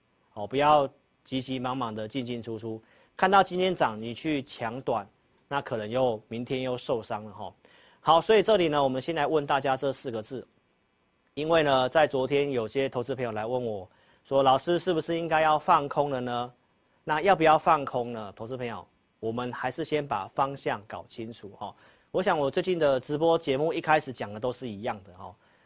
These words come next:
台股不会独自下跌，哦，台股都是跟着国际盘，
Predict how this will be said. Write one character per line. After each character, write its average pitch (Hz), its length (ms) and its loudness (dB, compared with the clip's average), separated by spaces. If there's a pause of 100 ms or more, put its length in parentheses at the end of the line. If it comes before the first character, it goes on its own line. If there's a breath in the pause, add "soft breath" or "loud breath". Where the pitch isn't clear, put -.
(680 soft breath)
台 196 240 6
股 156 180 2
不 139 160 -4
会 180 120 8
独 127 200 -4
自 135 180 -8
下 120 240 -2
跌， 90 300 -16 (280)
哦， 107 80 -12
台 180 200 2
股 151 180 -2
都 147 120 2
是 160 100 -2
跟 147 180 0
着 135 140 -2
国 113 180 -6
际 131 160 -6
盘， 107 220 -16